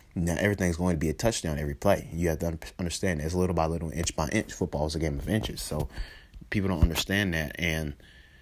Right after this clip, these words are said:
Sarke-, Steve Sarkisian, um, you know, he, yeah, the first year the offense wasn't clicking too well, but it was my first year with Sark, and I wasn't used to that style of play calling because, uh,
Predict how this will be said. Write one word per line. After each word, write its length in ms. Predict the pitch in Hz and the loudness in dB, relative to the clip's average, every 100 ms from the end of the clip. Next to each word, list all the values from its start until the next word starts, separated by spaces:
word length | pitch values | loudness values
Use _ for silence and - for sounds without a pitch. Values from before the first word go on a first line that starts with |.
| - - - - - - - - - | -20 -20 -20 -20 -20 -20 -20 -20 -10
Sarke-, 580 | - - 82 - 104 - | -6 -2 -2 2 0 2
Steve 200 | - 101 | 2 4
Sarkisian, 600 | - 87 117 107 90 82 | 2 0 2 2 2 2
um, 300 | 85 80 78 - - | 2 0 -4 -8 -4
you 140 | 82 | 0
know, 120 | 76 | 2
he, 300 | 80 95 90 - - - - - - - - - - - - - - - - | 2 2 2 0 -8 -4 -4 -6 -20 -20 -20 -20 -20 -20 -20 -14 -14 -6 4
yeah, 260 | 110 113 | 10 10
the 120 | 90 | 10
first 260 | - 117 - | 10 10 10
year 80 | 104 | 4
the 100 | 80 | 4
offense 300 | 78 78 73 | 2 0 0
wasn't 200 | 82 78 | -2 0
clicking 260 | 98 101 | -4 -4
too 100 | 98 | -2
well, 160 | 104 110 | 4 4
but 140 | 104 | 4
it 180 | 69 90 | 2 4
was 260 | 92 98 95 | 6 4 2
my 80 | 76 | 0
first 300 | 90 87 92 | 2 2 4
year 140 | 98 | 2
with 100 | 92 | 2
Sark, 320 | - 92 90 | 2 2 2
and 160 | 80 76 | 0 2
I 60 | |
wasn't 440 | 87 90 - 71 80 | 4 2 -2 -2 2
used 180 | 92 87 | 2 2
to 60 | |
that 200 | 78 - | 0 0
style 440 | - - - 85 - | -2 -2 4 4 4
of 120 | - | 2
play 180 | 87 87 | 2 4
calling 420 | 85 87 98 101 - - - | 4 4 2 -2 -12 -16 -2
because, 460 | 87 - 82 76 - | -2 2 2 2 0
uh, 300 | 78 76 | 0 0